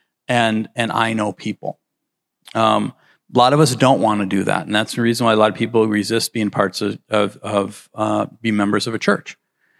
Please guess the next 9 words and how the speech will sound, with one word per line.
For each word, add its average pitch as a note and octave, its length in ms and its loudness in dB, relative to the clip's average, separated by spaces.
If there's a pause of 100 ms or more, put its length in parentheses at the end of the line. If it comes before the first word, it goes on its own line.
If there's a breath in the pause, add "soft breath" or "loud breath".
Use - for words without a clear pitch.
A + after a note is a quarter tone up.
(240)
They B2 160 4
like B2 400 4
the C3 320 0
anonymity A2+ 800 2 (480)
of A2+ 400 2
the G#2+ 160 0 (180)
American A2+ 480 0
Christian - 320 -4
experience. - 600 -6